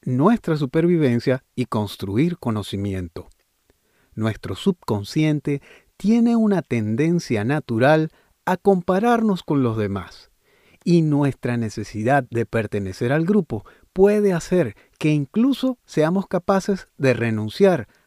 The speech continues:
a lo que queremos. El psicólogo ucraniano canadiense Albert Bandura realizó numerosos estudios sobre el aprendizaje por imitación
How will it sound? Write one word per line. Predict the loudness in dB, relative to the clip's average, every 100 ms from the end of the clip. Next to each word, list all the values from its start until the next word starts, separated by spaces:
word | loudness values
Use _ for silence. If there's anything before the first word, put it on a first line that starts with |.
| _ -2
a | 0
lo | 0
que | -2 -2
queremos. | -2 -2 -4 -12 -20 _ _ _ _ _ _ _ _
El | -6
psicólogo | -4 0 2 4 2
ucraniano | 0 0 2 0 0 -2
canadiense | -2 -2 0 0 0 0 -4 -4
Albert | -4 -2 -2 -2
Bandura | 0 0 0 -2 -4 -8 _ _ -2
realizó | 0 2 0 0 2
numerosos | 2 2 0 0 0 -2
estudios | -4 -4 -2 0 0 -4 -16 -20
sobre | -6 -2 2 2
el | 2
aprendizaje | 0 0 2 0 0 2 2 0 -2 -2
por | 0
imitación | 2 0 -2 -4 0 2 4 0